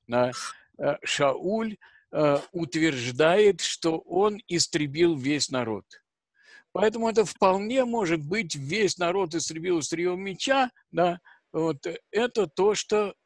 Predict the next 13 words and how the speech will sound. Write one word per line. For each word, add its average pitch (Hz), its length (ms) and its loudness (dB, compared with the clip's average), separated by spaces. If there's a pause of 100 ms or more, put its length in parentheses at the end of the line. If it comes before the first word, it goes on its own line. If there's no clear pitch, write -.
(100)
то, 180 160 2
что - 180 -2
он 170 160 0
считает. 120 720 0
Агагу 135 460 2
он 123 160 -4
захватил, 135 720 -2 (200)
да, 160 240 -2 (360)
а 131 100 2
весь 233 240 -2
народ 220 320 2
истребил, 180 580 -2
э, 165 380 -2